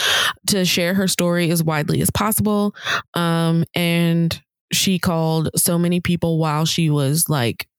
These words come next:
literally, you know, being told she's gonna die in the hospital, and had six people that she spoke with go get their first vaccination because she's like, "This is no joke." Um,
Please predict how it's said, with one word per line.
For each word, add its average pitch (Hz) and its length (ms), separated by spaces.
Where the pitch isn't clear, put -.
literally, 151 760
you 165 100
know, 107 240
being 156 220
told 151 220
she's - 160
gonna 156 180
die 131 260
in 160 120
the 156 40
hospital, 185 580
and 170 240
had 151 220
six - 260
people 160 720
that 156 160
she 165 140
spoke 160 280
with 151 220
go 151 160
get 156 300
their 156 240
first 151 280
vaccination 151 760
because - 560
she's 165 260
like, 156 160
"This 156 200
is 151 120
no 143 180
joke." 139 480
Um, 165 320